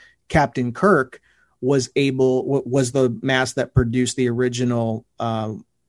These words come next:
Michael Myers mask. Even William Shatner at that time did not know.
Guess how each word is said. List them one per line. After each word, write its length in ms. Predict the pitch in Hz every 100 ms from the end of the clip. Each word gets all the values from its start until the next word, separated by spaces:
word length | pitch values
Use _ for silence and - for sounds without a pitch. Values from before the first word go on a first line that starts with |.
| _ 123
Michael 320 | 123 120 113
Myers 340 | 127 208 131
mask. 360 | 113 113 113 - _ _ _ _ -
Even 300 | 208 302 226
William 280 | 214 208 147
Shatner 600 | - 170 196 - 143 120
at 120 | 104
that 200 | 110 -
time 460 | 123 110 107 107 -
did 260 | 180 214 175
not 340 | 156 160 156
know. 480 | 127 131 196 107 -